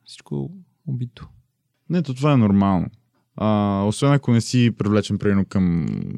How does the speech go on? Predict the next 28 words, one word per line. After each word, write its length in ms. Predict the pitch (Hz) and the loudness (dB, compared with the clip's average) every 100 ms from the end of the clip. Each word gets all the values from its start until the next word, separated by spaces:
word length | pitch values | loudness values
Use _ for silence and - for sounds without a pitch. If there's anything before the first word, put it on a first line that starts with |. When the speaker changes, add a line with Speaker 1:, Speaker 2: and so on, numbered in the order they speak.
| 113 104 - | -4 -4 0
Speaker 2:
парите, 380 | 104 95 87 82 | 0 0 -2 -4
нали, 180 | 85 | -4
или 140 | 87 87 | -4 -6
към, 180 | - 92 | -6 -8
към 260 | - 107 | -2 0
някакви 280 | 104 104 - | 2 2 0
други 280 | 98 104 101 | -2 -2 0
облаги, 340 | 101 95 95 | 0 2 0
които 200 | 90 - | -2 -6
просто 240 | - 101 - | -4 -4 -4
ще 180 | - 95 | -8 -6
бъдат. 760 | 90 101 92 - - - - _ - - - | 0 0 0 -4 -14 -20 -20 _ -20 -20 -4
Но, 200 | 147 156 | 2 4
но, 200 | 135 151 135 | 4 2 2
но 200 | - 147 | 0 0
пак 240 | 135 151 147 | 0 -2 -4
е 40 | |
така, 220 | - 127 | -4 -4
човек. 280 | 110 95 80 | -2 -4 -6
В 40 | |
смисъл, 640 | - 127 - 123 117 113 110 - _ _ _ _ _ _ _ _ - | -4 -2 0 2 2 0 -2 -8 _ _ _ _ _ _ _ _ -6
дори, 360 | 113 131 190 | 0 2 4
дори 240 | 190 127 165 | 2 2 2
и 100 | 180 | 0
такива 280 | - 143 127 | 0 0 0
процеси, 540 | 110 - 113 117 107 | -2 -2 0 0 0
им, 140 | 120 127 | 2 2
им, 200 | 120 | 2